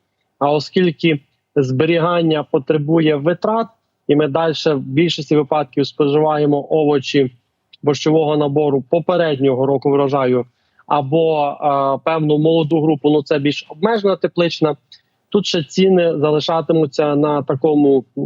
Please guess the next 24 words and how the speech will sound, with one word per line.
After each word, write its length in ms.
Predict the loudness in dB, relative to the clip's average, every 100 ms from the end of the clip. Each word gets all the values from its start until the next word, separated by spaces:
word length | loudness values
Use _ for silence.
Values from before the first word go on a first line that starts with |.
| -4
поточному 520 | -2 0 0 0 0
високому 520 | 0 0 -2 0 2 2
рівні, 360 | 4 2 0 _ _ -2
можливе 420 | 0 2 2 0
певне 400 | -2 -2 0 0
здорожчання 640 | 0 0 0 0 0 0 2
на 120 | 0
декілька 420 | 0 0 -2 0
відсотків, 580 | -2 0 0 0 -2 -4
е, 40 | -6 _ _ _ -2 0 0 0
на 160 | -2
вартість 420 | -2 -2 -2 -4 -2
зберігання. 580 | 0 0 0 -4 -4 -2
Але 340 | -2 0 0
уже 640 | -2 0 2 2 0 -2 -4 _ _ _ _ _ _ _ _ _ _ -20
з 140 | -20
кінця 560 | -4 -2 0 -2 -2 -4 -4
травня 360 | -2 0 2
найпізніше, 720 | 0 0 -2 0 2 0 0 -2
е, 100 | -4 _ _ _ _ -2 0 0 -2 -2 -2 -4
в 60 | -4
тому 320 | -2 0 0
числі, 480 | -2 -6 -2 0
е, 80 | 0